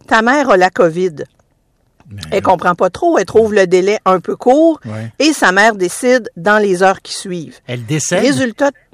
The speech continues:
Speaker 1: elle est décédée, oui, effectivement. Et donc, elle a, euh, compris plus tard, en vérifiant les soins, en vérifiant son dossier, tout ça, que sa mère n'avait pas de protocole de détresse respiratoire. Elle a compris que sa bonbonne d'oxygène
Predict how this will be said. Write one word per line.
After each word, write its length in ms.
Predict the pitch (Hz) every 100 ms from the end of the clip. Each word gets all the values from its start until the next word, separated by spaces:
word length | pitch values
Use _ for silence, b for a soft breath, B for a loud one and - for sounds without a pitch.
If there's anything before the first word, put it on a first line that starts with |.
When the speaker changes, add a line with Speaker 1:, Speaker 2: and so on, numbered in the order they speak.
| _ _ -
Speaker 1:
elle 180 | 262
est 80 | 214
décédée, 640 | 175 220 226 202 170 202 175
oui, 180 | 170 -
effectivement. 640 | 165 175 156 - 175 170 - _ b b b b b
Et 100 | 214
donc, 380 | 196 214 247 311 - _
elle 300 | 190 185 196
a, 280 | 220 254 262 -
euh, 140 | 165 156 -
compris 640 | 285 330 - 180 214 339 - _ _
plus 220 | - 220
tard, 400 | 180 196 208 294
en 100 | 190
vérifiant 560 | 165 196 208 208 - 233
les 180 | 226 202
soins, 480 | - 226 208 220 208
en 60 |
vérifiant 480 | 196 220 208 - 214
son 220 | - 202
dossier, 320 | 190 202 240
tout 100 | -
ça, 320 | - 240 226 277 B B B
que 160 | - 233
sa 180 | - 214
mère 400 | 208 220 208 185 -
n'avait 340 | 190 180 185
pas 300 | 175 214 208
de 160 | 180 175
protocole 800 | - 190 - 180 - 196 196
de 100 | 175
détresse 480 | 175 165 - 196 175
respiratoire. 920 | - 165 - 165 160 - 170 165 190 269 b b b
Elle 160 | 208 196
a 60 |
compris 500 | 202 226 202 - 247
que 140 | 214 -
sa 220 | - 180
bonbonne 560 | 175 190 175 190 202 185
d'oxygène 840 | 175 165 180 175 180 185 175 156